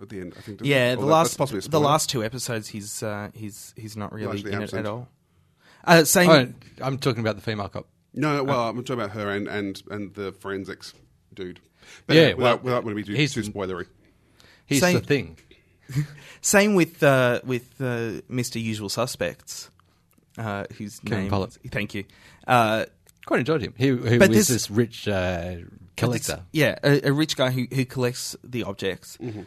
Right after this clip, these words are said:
Speaker 2: Uh, there are two episodes where he's just not in it at, at all.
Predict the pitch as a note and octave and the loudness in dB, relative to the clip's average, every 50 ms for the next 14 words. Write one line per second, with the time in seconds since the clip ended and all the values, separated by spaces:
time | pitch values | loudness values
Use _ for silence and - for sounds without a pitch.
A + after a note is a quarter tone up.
0 | - _ - - C3+ B2 A#2 A#2 A#2 A2 G2 - - _ _ _ _ _ _ _ | -16 _ -2 0 2 2 2 2 2 0 0 -2 -6 _ _ _ _ _ _ _
1 | _ - C3 C#3 C3+ B2+ B2+ C3 B2+ B2+ - - - G#3 D#3 B2 B2+ - C#3+ - | _ -2 2 4 4 4 4 2 0 -2 -4 -2 0 2 2 2 0 -2 -2 -2
2 | B2 G#2 G2 G#2 G2+ G#2+ A2+ G#2 - G#2+ G2+ A2 G#2 G2 G2 G2 G2 G2+ F#2 - | -2 -2 -2 -4 -6 -6 -8 -8 -8 -8 -4 -4 -2 -2 -2 -2 -4 -4 -6 -8
3 | - - - G2 F#2+ F#2+ - _ _ _ - G#2+ G2 F#2 F#2 G2 F2 - - | -8 -8 -8 -6 -6 -8 -10 _ _ _ -6 -4 -4 -2 -2 -4 -4 -6 -10